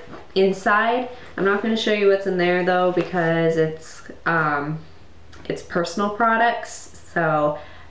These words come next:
I don't think you guys really wanna see what's in there. Then I have two pockets in the front here. This one I have my phone, my cell phone, and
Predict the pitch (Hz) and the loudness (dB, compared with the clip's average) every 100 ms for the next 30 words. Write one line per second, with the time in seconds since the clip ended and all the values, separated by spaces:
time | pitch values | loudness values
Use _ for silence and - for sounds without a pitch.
0 | - 165 160 180 175 160 160 160 160 160 | -4 -2 0 -2 -2 0 2 2 2 2
1 | 160 160 170 165 190 185 - - 233 220 | 2 2 -2 -2 0 0 -2 -2 2 4
2 | 220 196 196 233 - - - - - 202 | 4 2 0 -2 -8 -18 -20 -14 -2 2
3 | 214 214 202 - 339 302 269 254 - - | 2 2 0 2 4 4 0 -2 -4 -8
4 | - 226 214 202 - 202 180 - - 180 | -6 0 2 2 0 0 0 -2 -2 0
5 | 165 165 - - - - - - - 294 | 2 2 -2 -8 -16 -18 -18 -12 -2 0
6 | - - 196 190 190 190 202 220 - 175 | 0 0 2 4 4 4 2 0 0 0
7 | 170 170 170 190 170 165 165 165 165 165 | 0 -2 -4 -2 0 2 0 0 0 2
8 | 190 262 339 302 - - - - 190 190 | 2 2 0 -4 -10 -18 -20 -8 0 2
9 | 180 175 - 226 202 175 269 415 403 - | 2 -2 0 2 2 2 4 2 0 -8
10 | - 180 180 190 180 - 165 165 226 277 | -6 -4 -2 -2 -2 0 0 2 0 -2
11 | - - - - - - 180 170 - 175 | -6 -20 -20 -20 -18 -6 0 0 0 0
12 | - - | -2 -4